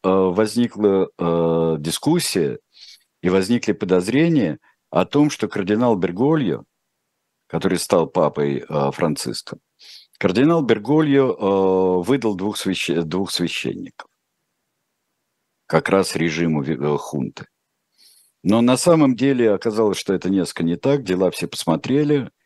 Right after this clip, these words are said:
всё вытащили, что могло быть. А, он, э, только попросил, э, уйти с, э, я не знаю, это были приходские священники, э,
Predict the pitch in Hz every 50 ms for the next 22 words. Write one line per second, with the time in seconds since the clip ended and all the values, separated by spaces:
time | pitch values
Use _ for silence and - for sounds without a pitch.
0 | _ _ _ _ - - - 107 92 76 69 85 110 120 - 135 120 - - -
1 | 135 131 135 117 101 - _ _ _ _ _ _ _ - - - - 110 104 101
2 | 101 101 101 98 92 95 95 92 85 78 87 85 80 - - - _ - - -
3 | - _ _ _ - 95 95 95 95 98 95 95 95 - - - 123 139 156 156
4 | 151 147 139 135 120 - - 113 107 107 107 104 - - 127 123 - 104 - 117
5 | - - 107 101 - - 127 127 127 131 123 117 104 - - 87 90 90 90 87
6 | 85 85 85 85 82 82 80 78 76 71 _ _ _ _ _ _ _ _ _ _
7 | _ _ _ _ _ _ _ _ _ _ _ - 104 104 104 98 - - 113 101
8 | 90 85 76 - - - - - 85 78 76 73 73 73 69 60 53 - - _
9 | - - 73 69 69 69 69 69 69 69 67 65 62 62 64 62 _ _ - -
10 | - - - _ _ _ _ _ _ _ _ _ _ - 90 92 95 92 98 95
11 | 92 107 98 87 - 82 78 82 80 76 - 95 - - 160 151 - - 131 117
12 | - - 123 113 - - 113 107 98 95 92 87 - 92 85 80 90 90 87 80